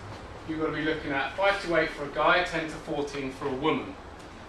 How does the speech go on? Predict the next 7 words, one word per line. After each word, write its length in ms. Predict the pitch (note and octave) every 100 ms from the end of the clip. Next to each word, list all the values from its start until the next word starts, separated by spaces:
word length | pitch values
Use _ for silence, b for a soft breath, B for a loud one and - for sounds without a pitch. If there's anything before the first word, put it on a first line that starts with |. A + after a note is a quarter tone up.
| -
That's 280 | E3+ - -
the 120 | F3+
optimum 520 | F3+ - - D#3 C#3+ C#3+
range, 300 | C#3 C#3 C3
which, 220 | C#3+ C#3+ C#3+
um, 280 | C#3 C#3
these 180 | C#3+ C#3